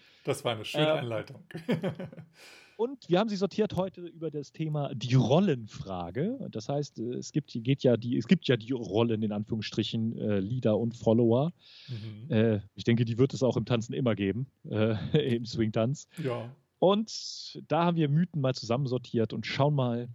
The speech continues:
Speaker 2: wie weit wir jetzt kommen, bevor wir uns in Rage geredet haben und den Podcast <laughs> beenden müssen.
Speaker 1: <laughs> Genau. Wahrscheinlich müssen wir dann sowieso wieder alles schneiden, weil das alles schon nicht mehr gendermäßig richtig ist. Deswegen müssen wir den ganzen Podcast wieder offline <laughs> nehmen.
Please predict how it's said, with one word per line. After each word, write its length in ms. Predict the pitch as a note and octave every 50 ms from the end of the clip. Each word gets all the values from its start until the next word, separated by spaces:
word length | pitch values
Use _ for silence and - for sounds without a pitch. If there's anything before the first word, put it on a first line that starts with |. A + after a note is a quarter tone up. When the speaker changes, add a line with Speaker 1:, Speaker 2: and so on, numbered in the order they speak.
| _
Speaker 2:
wie 180 | - A2 G#2+ F#2
weit 300 | A#2 A#2 D3+ E3+ - -
wir 80 | C3
jetzt 260 | B2 B2 B2+ - - -
kommen, 320 | - C#3 C3 C3 C3+ B2
bevor 320 | A2+ A2+ - - B2 A#2
wir 160 | A#2 A#2+ A2+ -
uns 200 | A#2+ A#2 A2 B2
in 80 | G#2
Rage 340 | G2+ G2 A2 A#2 B2 B2 -
geredet 400 | - G#2+ - G#2+ G2+ G#2 G2+ -
haben 280 | G#2 G#2 G#2 G2+ G2+ G#2+
und 160 | G#2+ G#2 -
den 100 | G#2 G2+
Podcast 500 | - - G#2+ - F#3 A#2 - D#3 A#2+ -
<laughs> 40 | -
beenden 360 | - F#3 F#3+ D#3+ G3+ A3 G3+ -
müssen. 380 | B3 B3 D#3+ - A3+ G3 E3 D3+ - - - -
Speaker 1:
<laughs> 320 | D3+ - - F3 E3 -
Genau. 400 | C#3+ C3+ C3+ D#3 C#3+ C3+ A2+ - - - - - - -
Wahrscheinlich 260 | - C#3+ D3+ D3+ D3 D3
müssen 140 | E3+ E3+
wir 60 | F3 D3+
dann 80 | C#3+
sowieso 300 | C#3+ C#3 C#3 C3 E3 F#3
wieder 160 | E3 C3+ B2+
alles 220 | A#2+ A#2+ B2+ - -
schneiden, 380 | - C3 B2+ C#3 D3+ C#3 A#2
weil 140 | B2+ B2 B2+
das 140 | B2 B2 -
alles 320 | B2+ B2+ C3 C#3+ C3 -
schon 140 | - C3+ B2+
nicht 160 | C3+ C3+ -
mehr 300 | C3 B2 A#2 A#2 A#2 A2+ - - - - - _ -
gendermäßig 640 | - D3+ C#3+ D#3 D3 C3+ C3 C3+ C3+ B2 C3 B2 A2
richtig 320 | D3 D#3 D#3 - C#3 -
ist. 280 | - E3 D#3+ E3 - -
Deswegen 180 | C3 C3 C3 C3
müssen 160 | C3 - -
wir 60 | B2+
den 40 | B2
ganzen 360 | B2 A#2+ C3+ B2 A#2+ A#2 -
Podcast 340 | - E3 D#3+ E3 - C#3+ -
wieder 160 | B2+ B2 -
offline 340 | D3 C#3 - D#3 D3 D3+ C#3+
<laughs> 160 | D3 A#2+ -
nehmen. 280 | G3+ E3 E3 F#3 D3